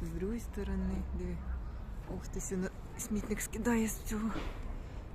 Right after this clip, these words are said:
А ну, ми щас тобі розсекретимо, хто ти тут мусориш з вікна.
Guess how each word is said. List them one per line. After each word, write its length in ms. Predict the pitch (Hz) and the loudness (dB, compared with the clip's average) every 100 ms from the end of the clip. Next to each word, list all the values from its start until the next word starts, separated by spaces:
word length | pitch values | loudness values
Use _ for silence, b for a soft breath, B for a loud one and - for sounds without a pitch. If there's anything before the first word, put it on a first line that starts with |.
| - | -2
А 200 | 196 269 | 4 6
ну, 280 | 302 269 330 | 8 8 8
ми 220 | 285 302 | 6 6
щас 180 | 311 330 | 4 4
тобі 260 | - 339 330 | 6 8 8
розсекретимо, 720 | 330 - 349 330 330 381 349 | 8 4 2 4 4 4 2
хто 340 | - - 339 | 2 4 6
ти 120 | 381 | 6
тут 200 | 359 359 | 4 4
мусориш 640 | 302 311 370 381 370 349 285 | 6 6 4 6 6 6 6
з 80 | 285 | 2
вікна. 400 | - 285 285 | 4 6 6